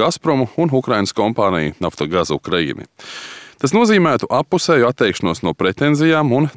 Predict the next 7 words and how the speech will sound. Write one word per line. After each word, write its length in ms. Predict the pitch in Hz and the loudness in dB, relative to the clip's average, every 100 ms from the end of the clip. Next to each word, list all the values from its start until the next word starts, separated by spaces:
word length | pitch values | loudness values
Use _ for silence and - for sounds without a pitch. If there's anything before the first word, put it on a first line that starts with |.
| - | 0
tiesvedības 500 | 90 95 87 107 - | 0 0 0 -2 0
pārtraukšanu, 680 | - 92 - - - - - _ | 0 0 0 -6 -6 -12 -14 _
tostarp 480 | - 113 - 165 _ - - - - | -2 0 2 -2 _ -20 -20 -20 -2
jautājumā 460 | 110 113 147 147 139 | 0 2 2 0 0
par 100 | 127 | -2
savulaik 400 | - 113 120 127 | 2 2 2 0
piespriestajām 840 | 110 95 - - 117 - 123 120 | -2 -2 -4 -2 -2 0 -2 0